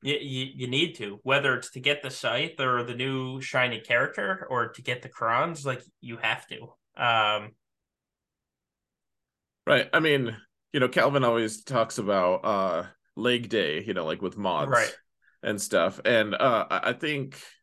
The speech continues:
Speaker 2: I, I honestly feel like Conquest is the new leg day.
Speaker 1: Uh, yeah,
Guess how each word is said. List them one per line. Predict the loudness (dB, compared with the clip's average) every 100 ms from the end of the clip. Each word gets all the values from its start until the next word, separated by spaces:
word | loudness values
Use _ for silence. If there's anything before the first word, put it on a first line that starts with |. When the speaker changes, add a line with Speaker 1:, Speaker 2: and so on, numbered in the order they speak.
| _ _ _ _ _ _
Speaker 2:
I, | 2
I | 4 6 6
honestly | 6 6 2
feel | 0 4 4
like | 6 4 0 -10
Conquest | -4 -4 2 6 6 4
is | -4
the | -2
new | -2 0
leg | 0 -2 -4
day. | -6 -6 -10 _ _ _ _ _ _ _ _ _ _ _ _
Speaker 1:
Uh, | 4 6 8 6 2 -8 -8
yeah, | -4 -4